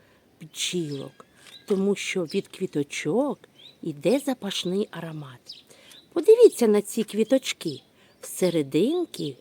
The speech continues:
жовтенькі тичинки, на яких і цей аромат. А ось тут, по сторонам, це ось така блідорожева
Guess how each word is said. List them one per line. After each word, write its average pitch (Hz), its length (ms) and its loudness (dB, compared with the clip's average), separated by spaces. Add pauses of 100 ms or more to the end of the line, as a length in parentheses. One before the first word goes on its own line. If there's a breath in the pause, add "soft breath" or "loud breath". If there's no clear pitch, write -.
(140)
жовтенькі 226 680 -2
тичинки, 233 1000 -2 (320 soft breath)
на 175 140 -2
яких 175 680 -4 (300)
і 151 200 -8 (1160)
цей 226 420 0
аромат. 165 680 -8 (360 loud breath)
А 147 100 -6
ось - 460 -8
тут, 226 760 -4 (480)
по 156 120 -8
сторонам, 147 960 -8 (520 loud breath)
це 262 280 2
ось 359 280 -4
така 277 480 -6 (500 loud breath)
блідорожева 202 1040 2